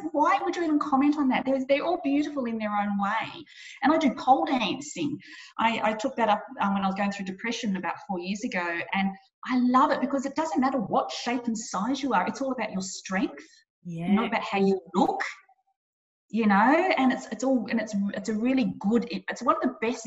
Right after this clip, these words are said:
Speaker 1: believe it or not, it's one of the best environments I've ever been in for supportive women.
Speaker 2: Yes. Well, I've just
Speaker 1: Women
Speaker 2: noticed,
Speaker 1: supporting women.
Speaker 2: um, with this pole dancing stuff, I mean, that is an incredible skill and requires incredible strength to be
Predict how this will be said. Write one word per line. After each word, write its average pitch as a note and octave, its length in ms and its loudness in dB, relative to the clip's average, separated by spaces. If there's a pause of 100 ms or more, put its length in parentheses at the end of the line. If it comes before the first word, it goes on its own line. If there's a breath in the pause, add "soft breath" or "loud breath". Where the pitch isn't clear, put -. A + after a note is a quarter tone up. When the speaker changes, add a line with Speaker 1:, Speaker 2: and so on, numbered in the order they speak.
(140)
Speaker 1:
believe D4 140 -4
it C#4 60 -10
or - 20 -6
not, G3+ 100 -2
it's - 120 -10
one A#3+ 140 -6
of - 0 -
the G#3 140 -6 (100)
best C4 200 -6
environments F#3 440 -2
I've F3+ 100 -10
ever F3+ 220 -10
been F3 220 -8
in F3 160 -8 (380 loud breath)
for G3 60 -4
supportive F#3+ 560 -6
women. D#3 360 -8 (540)
Speaker 2:
Yes. F#3 520 0
Well, A#3 220 0
I've G3 80 -10
just D#4+ 240 -2 (100)
Speaker 1:
Women G#3 120 -4
Speaker 2:
noticed, A#3 180 -2 (300)
Speaker 1:
supporting F#3 80 -6 (140)
women. F#3 80 -4
Speaker 2:
um, F#3 400 -2 (440 loud breath)
with G#3+ 260 -4
this - 440 0
pole G3+ 260 2
dancing D#3+ 520 -4
stuff, D3 340 -6
I E3+ 60 -6
mean, E3 320 -4
that F3+ 320 2
is E3 160 -6
an D#3 80 -12
incredible D#3 720 -4
skill D#3 560 -8
and E3+ 180 -2
requires D#3+ 640 -6
incredible G3+ 800 -4
strength - 600 -10
to D3 100 -12
be C#3+ 240 -14